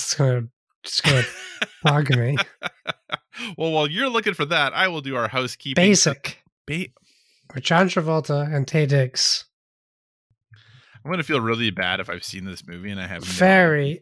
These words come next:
Speaker 1: underrated movie. Very underrated.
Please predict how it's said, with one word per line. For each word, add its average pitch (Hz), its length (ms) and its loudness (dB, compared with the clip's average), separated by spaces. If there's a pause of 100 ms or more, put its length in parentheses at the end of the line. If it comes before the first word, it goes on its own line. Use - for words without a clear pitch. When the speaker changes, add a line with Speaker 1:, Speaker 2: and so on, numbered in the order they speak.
Speaker 1:
underrated 143 1080 0 (280)
movie. 139 440 2 (1200)
Very 143 320 4
underrated. 120 560 -4